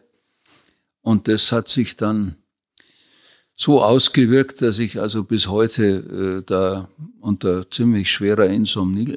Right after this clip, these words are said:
leide. Sonst würde ich sowieso auch noch mehr arbeiten, vor allen Dingen im Winter. Im Sommer, äh, halte ich schon für wichtig, dass man in meinem Alter ein bisschen was Sportliches macht. Da bin ich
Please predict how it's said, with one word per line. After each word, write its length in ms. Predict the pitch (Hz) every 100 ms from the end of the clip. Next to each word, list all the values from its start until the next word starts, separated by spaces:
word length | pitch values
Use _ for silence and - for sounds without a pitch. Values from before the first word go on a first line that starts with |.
| -
leide. 540 | 95 95 110 117 107 - _ _ _
Sonst 360 | - 147 139 -
würde 160 | 143
ich 100 | 135
sowieso 420 | - 139 110 151 135
auch 100 | 117
noch 180 | 120
mehr 260 | 92 117 123
arbeiten, 680 | 117 117 120 120 - 123 110
vor 140 | -
allen 120 | 110 120
Dingen 140 | 117
im 140 | 110 107
Winter. 340 | 147 143 127
Im 100 | 117
Sommer, 520 | - 117 120 113 110 - - 135
äh, 840 | 127 117 - _ - _ - 117
halte 340 | 110 110 107
ich 100 | 110
schon 200 | - 113
für 220 | 107 113 98
wichtig, 400 | 117 - 104 90
dass 160 | 92
man 160 | 104 101
in 100 | 101
meinem 240 | 98 107
Alter 360 | 95 98 95 95
ein 260 | - _
bisschen 320 | - 135 110 101
was 180 | 98
Sportliches 720 | - - 107 113 113 98 101
macht. 380 | 98 101 - -
Da 180 | 104 95 - - - - - - _
bin 180 | 139 104
ich 220 | 104 -